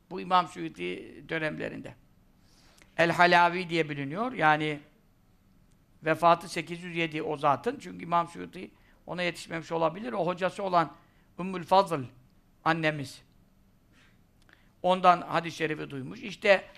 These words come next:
o ondan, o ondan geliyor. Böyle rivayetler birbirine ekleniyor. Ee, ama arada ne yok? Kesiklik yok.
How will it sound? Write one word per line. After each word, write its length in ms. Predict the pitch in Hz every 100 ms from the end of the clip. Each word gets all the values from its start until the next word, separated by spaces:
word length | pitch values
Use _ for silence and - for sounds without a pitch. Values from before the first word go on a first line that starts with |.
| - _ 220
o 200 | 233 202
ondan, 340 | 180 160 160
o 100 | 214
ondan 540 | 214 170 160 214 226
geliyor. 380 | 185 160 156 - - _ -
Böyle 260 | 180 175
rivayetler 680 | 175 190 165 156 196 202 202 - _ _ _
birbirine 360 | 196 202 185 170
ekleniyor. 760 | 175 175 175 147 147 214 233 202 - _ _ _ _ _ _ _ _ _ _
Ee, 40 | 277 254 247 233 214 165 - _ -
ama 220 | 185 202
arada 360 | 202 220 220 233
ne 100 | 240
yok? 340 | 247 302 -
Kesiklik 540 | 220 208 240 247 226
yok. 320 | 247 185 -